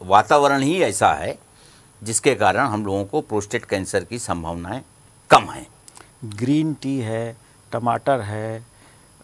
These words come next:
Speaker 2: और आपका गोभी है, ये सारे ऐसी चीज़ें हैं जो हमको प्रोस्टेट कैंसर से प्रोटेक्ट करती हैं।
Speaker 1: अच्छा, अच्छा,
Speaker 2: जी।
Speaker 1: अच्छा।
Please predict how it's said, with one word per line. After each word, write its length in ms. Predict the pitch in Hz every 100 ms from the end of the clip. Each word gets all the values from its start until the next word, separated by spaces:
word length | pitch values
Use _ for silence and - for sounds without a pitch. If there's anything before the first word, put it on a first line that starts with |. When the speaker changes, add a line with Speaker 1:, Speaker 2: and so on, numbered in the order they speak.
| - -
Speaker 2:
और 540 | 104 104 107 104 101 -
आपका 680 | 104 104 - 113 107 101 107 - -
गोभी 420 | 107 117 120 160 131
है, 300 | 107 104 113 - - -
ये 220 | 127 151 160
सारे 420 | 147 135 143 123
ऐसी 220 | 117 143
चीज़ें 340 | - 123 120
हैं 280 | 123 139 147
जो 220 | 127 135
हमको 420 | 123 120 107 135 180 - - -
प्रोस्टेट 540 | 127 117 - 135 139
कैंसर 420 | - 117 113 120 123
से 160 | -
प्रोटेक्ट 460 | - 117 - 113 -
करती 360 | 104 110 -
हैं। 80 | 104
Speaker 1:
अच्छा, 400 | 98 - - -
अच्छा, 380 | 90 - - 110
Speaker 2:
जी। 120 | 98
Speaker 1:
अच्छा। 200 | 90 85